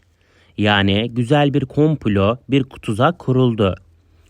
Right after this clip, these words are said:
Zaten düello esnasında da kırmızı takım Aycan'a çok iyi davrandığı söylenemez. Ufak ufak alttan laf sokmalar,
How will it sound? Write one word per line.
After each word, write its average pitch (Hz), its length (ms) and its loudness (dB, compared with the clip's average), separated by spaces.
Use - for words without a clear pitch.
Zaten 143 460 2
düello 214 280 4
esnasında 202 680 2
da 117 160 2
kırmızı 165 340 0
takım 123 240 -2
Aycan'a 120 360 0
çok 147 280 -4
iyi 123 100 0
davrandığı 107 500 0
söylenemez. 127 760 0
Ufak 139 320 0
ufak - 240 -2
alttan 139 460 2
laf 143 160 0
sokmalar, 98 640 0